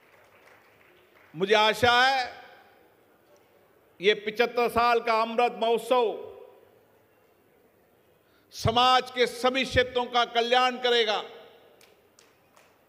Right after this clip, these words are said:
सभी क्षेत्रों के अंदर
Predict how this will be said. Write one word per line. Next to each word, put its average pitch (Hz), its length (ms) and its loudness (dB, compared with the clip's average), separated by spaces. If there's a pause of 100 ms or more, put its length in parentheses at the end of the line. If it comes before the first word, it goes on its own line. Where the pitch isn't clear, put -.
(960)
सभी 254 400 0
क्षेत्रों 254 420 2
के 240 120 0
अंदर 262 600 0